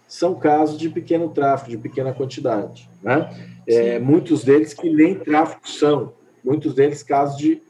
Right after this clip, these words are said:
Speaker 1: uso transformado em tráfico, porque não há prova da mercancia, do ato de comércio, na grande maioria dos casos, né? Então, é, a questão do Supremo é essa.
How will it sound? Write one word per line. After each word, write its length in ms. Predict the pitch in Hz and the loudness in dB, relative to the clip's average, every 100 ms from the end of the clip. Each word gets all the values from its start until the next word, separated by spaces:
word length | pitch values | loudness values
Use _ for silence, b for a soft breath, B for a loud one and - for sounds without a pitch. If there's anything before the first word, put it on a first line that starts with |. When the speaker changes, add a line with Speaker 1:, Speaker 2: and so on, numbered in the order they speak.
| _ - | _ 0
Speaker 1:
uso 580 | 151 175 156 165 185 - | 4 4 4 0 -2 -4
transformado 600 | 151 151 156 143 147 156 | -6 -2 -2 0 0 0
em 60 | 156 | 0
tráfico, 580 | 151 147 - - - - - | 2 2 2 -6 -14 -8 -4
porque 240 | 156 160 | 2 2
não 160 | 165 165 | 4 2
há 100 | 165 | 0
prova 520 | - 143 151 151 156 | 2 4 4 4 2
da 160 | 156 | 4
mercancia, 800 | 156 160 156 165 151 - 135 156 151 | 4 2 2 0 0 -4 0 2 2
do 140 | 139 | 0
ato 240 | 139 - | -2 -2
de 80 | 139 | -12
comércio, 640 | - 156 143 127 104 - b b b - 117 120 117 | -4 -2 0 0 -2 -8 b b b -18 -14 -14 -8
na 140 | 117 | -6
grande 420 | 110 120 147 165 156 | -2 2 2 2 0
maioria 360 | 147 143 147 | 0 0 0
dos 160 | 147 - | -2 -6
casos, 580 | 123 107 92 - _ 92 | -6 -6 -8 -16 _ -16
né? 120 | 110 - _ b b b _ | -16 -16 _ b b b _
Então, 320 | - 156 - - - 139 | 2 2 2 -8 -14 -2
é, 720 | 131 131 131 127 127 127 123 - _ 381 - - - | 0 2 2 2 2 0 -6 -12 _ -10 -10 -12 -12
a 60 | 104 | -2
questão 360 | - - 156 | 0 2 0
do 40 | 156 | -2
Supremo 380 | 156 160 170 180 | -2 0 0 2
é 140 | 131 | 0
essa. 300 | 110 - | -2 -6